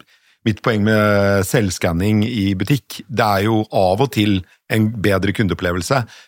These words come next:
men alltid kostnadsbesparende for, eh, for dagligvarekjeden, ikke sant? Og det,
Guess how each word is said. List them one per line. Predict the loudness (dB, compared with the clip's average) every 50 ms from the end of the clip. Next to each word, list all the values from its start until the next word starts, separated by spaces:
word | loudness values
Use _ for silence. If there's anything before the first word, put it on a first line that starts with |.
| _ -2
men | 0 0 0 -2 _ _ -2
alltid | 0 0 0 -2 -4 _ _ -4 -2 0
kostnadsbesparende | -2 -2 -2 -2 -4 -6 -4 -6 -10 -10 -6 -6 -6 -4 -2 -2 -2 -2 -4 -8 _ _ _ _ _
for, | 0 2 2
eh, | 4 4 4 4 2 2
for | 2 0 0
dagligvarekjeden, | 2 0 -2 -2 -4 -8 -10 -10 -10 -10 -10 -10 -10 -10
ikke | -12 -6
sant? | -2 -2 -2 -2 -2 -4
Og | -2
det, | 0 0 0 -2